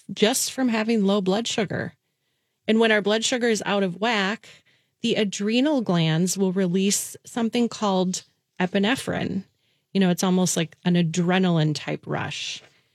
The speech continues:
Well, that creates that, um, anxious feeling, the anxiety that we feel, the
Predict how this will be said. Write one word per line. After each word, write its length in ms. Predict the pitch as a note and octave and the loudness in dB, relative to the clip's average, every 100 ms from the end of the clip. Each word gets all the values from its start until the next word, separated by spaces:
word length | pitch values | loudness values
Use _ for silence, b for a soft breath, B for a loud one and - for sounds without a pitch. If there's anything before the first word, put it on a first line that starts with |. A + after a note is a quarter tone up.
| b b b - | b b b -2
Well, 120 | C4+ | 0
that 240 | C4+ E4 | 2 -2
creates 580 | - F4+ C4 A#3 A3+ - | 0 2 4 4 2 0
that, 380 | G#3+ F#3 F#3 E3+ | 2 4 2 0
um, 380 | F#3 F3 D#3+ - _ _ | 0 0 0 -4 _ _
anxious 640 | E3 G3+ G#3 - F#3+ - - | 0 2 2 0 -4 -6 -6
feeling, 600 | B3 A3+ A3 G#3 G3+ G3 | 0 2 4 4 4 4
the 160 | F3+ | 4
anxiety 680 | E3 E3 F3 E3 F3 F3+ F3+ | 4 0 -2 -2 0 0 0
that 180 | F3 F3 | -2 0
we 140 | F#3+ | -2
feel, 380 | F3 F#3+ F3+ E3+ | -2 0 2 2
the 260 | D#3+ D#3 | 2 -2